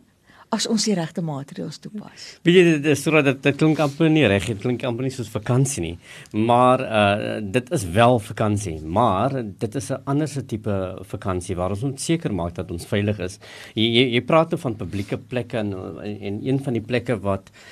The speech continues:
Speaker 2: wat, eh, eh, deur, eh, ouers en luisteraars frekwent word, is, is, is natuurlik hierdie groot malls, nê,
Speaker 1: Hmm.
Speaker 2: hierdie winkelsentrums waar jy daarna verwys. Nou, eh, winkelsentrums is ook, is, is ook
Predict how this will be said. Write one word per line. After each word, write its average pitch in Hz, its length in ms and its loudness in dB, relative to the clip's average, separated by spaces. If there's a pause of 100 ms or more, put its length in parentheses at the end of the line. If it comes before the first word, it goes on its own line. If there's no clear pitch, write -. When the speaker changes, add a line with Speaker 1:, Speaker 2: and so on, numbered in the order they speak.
(220)
Speaker 2:
wat, 98 260 -2
eh, 90 420 0
eh, 87 40 -2 (100)
deur, 95 400 -2 (320)
eh, 90 220 -2 (320)
ouers 123 360 4
en 98 100 -2
luisteraars 107 420 0
frekwent 170 480 -2
word, 113 240 -2
is, 123 140 -8
is, - 180 -10
is 120 120 -10
natuurlik 139 360 -2
hierdie 135 160 2
groot 165 600 0
malls, 117 500 -2
nê, 190 120 -2
Speaker 1:
Hmm. 156 120 0
Speaker 2:
hierdie 110 360 -6
winkelsentrums 107 500 -4
waar 101 120 0
jy 98 120 0
daarna 113 220 0
verwys. 127 500 0 (520)
Nou, 135 320 6 (400)
eh, 117 380 2 (380)
winkelsentrums 175 800 2
is 143 140 -6
ook, 151 260 -8
is, 110 160 -8
is 131 160 -8
ook 165 100 -4